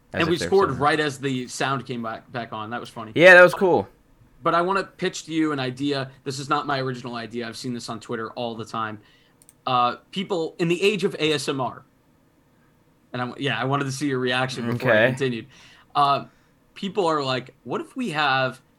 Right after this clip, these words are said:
Speaker 2: a dedicated broadcast for some national ga-, for all national games where there's no commentators and it's just the sounds of the game?"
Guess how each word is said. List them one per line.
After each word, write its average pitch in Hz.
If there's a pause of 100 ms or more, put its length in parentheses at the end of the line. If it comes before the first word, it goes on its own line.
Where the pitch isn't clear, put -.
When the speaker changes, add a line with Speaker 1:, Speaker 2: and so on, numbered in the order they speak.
Speaker 2:
a 131
dedicated 147
broadcast 120
for 120
some 120
national 113
ga-, 101
for 151
all 147
national 131
games 107 (240)
where 147
there's 139
no 127
commentators 107 (300)
and 127
it's 117
just 123
the 135
sounds 120
of 113
the 113
game?" 107